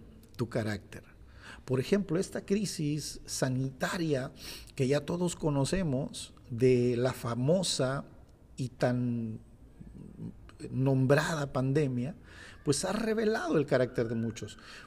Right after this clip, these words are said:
Muchos, eh, b-, botaron matrimonios, renunciaron a sus familias, re-, se fueron, dejaron, abandonaron, traicionaron, porque su carácter así era,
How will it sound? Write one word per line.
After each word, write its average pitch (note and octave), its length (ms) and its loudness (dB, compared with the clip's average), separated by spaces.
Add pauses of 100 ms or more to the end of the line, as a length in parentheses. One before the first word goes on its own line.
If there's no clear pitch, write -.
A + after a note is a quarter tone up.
(120)
Muchos, F#3+ 680 0 (400)
eh, B2 340 4
b-, B2+ 160 -2 (200)
botaron D3 560 4
matrimonios, B2+ 800 0
renunciaron D3+ 800 2
a C3 80 0
sus - 200 -4
familias, C3 560 0
re-, D3 160 -4
se - 200 -2
fueron, D#3 500 4
dejaron, D3+ 720 2
abandonaron, D3+ 1000 2
traicionaron, C#3 840 -2 (320)
porque C3 280 -2
su - 220 -6
carácter C3 580 -4 (140)
así - 340 -4
era, D#3 240 -4